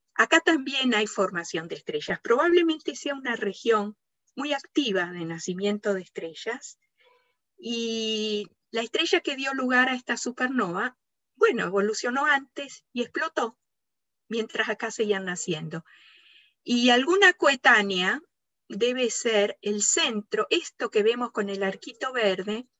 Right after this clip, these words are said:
esto es una región de gas ionizado, acá hay alguna estrella brillante, muy dominante, que creó esa zona de gas muy caliente, ionizado,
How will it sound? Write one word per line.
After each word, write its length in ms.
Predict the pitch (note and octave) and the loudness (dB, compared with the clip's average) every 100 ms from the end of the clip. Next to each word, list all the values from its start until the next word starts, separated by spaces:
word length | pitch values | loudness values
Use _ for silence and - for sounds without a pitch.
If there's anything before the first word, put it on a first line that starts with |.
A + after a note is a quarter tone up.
| _ _ _ _ - | _ _ _ _ -12
esto 200 | C#4+ F4 | 2 2
es 140 | - | 4
una 380 | D#4 A#3 B3 B3 | -4 -6 -2 0
región 580 | A3+ G#3+ - C4+ C#4 C4+ | 0 -2 -2 -2 -2 -2
de 100 | A3+ | 0
gas 160 | A#3 | 0
ionizado, 800 | A#3 A3 G#3+ G#3 - F#3 E3+ G#3+ - | 2 2 2 -2 -2 -2 -2 -4 -4
acá 240 | G#3 D4 | -2 2
hay 160 | E4 D#4+ | 2 2
alguna 320 | A#3+ C4 B3+ | 0 -4 -6
estrella 640 | G#3 - B3+ B3 B3 A#3 - _ _ - | -6 -6 -4 -2 -2 -4 -6 _ _ -4
brillante, 760 | G#3 G#3 - C#4+ B3 G#3 G3 | -2 0 4 6 4 0 -2
muy 200 | G#3 C4+ | -2 -4
dominante, 880 | C4+ B3 B3 B3 B3 G#3+ G#3 G#3+ A#3+ - _ _ _ _ _ _ | 0 2 4 4 4 2 0 0 -2 -6 _ _ _ _ _ _
que 160 | A3 G#3 | 4 6
creó 400 | C4 C#4+ D#4 D#4 | 0 2 4 4
esa 360 | B3 - G#3+ | 2 0 0
zona 520 | G3+ - B3+ B3 A3+ G#3 | 2 2 4 4 4 2
de 160 | G3+ | 4
gas 500 | G#3 G#3+ - - - _ _ _ _ - | 4 2 0 -10 -14 _ _ _ _ -4
muy 180 | G#3 G3 | -2 0
caliente, 680 | F#3 F#3+ C#4 B3 G#3+ G3 | 0 2 2 0 -2 0
ionizado, 760 | G3 G3+ A3+ B3 A3+ F#3 F#3 | 2 0 -2 -2 0 2 0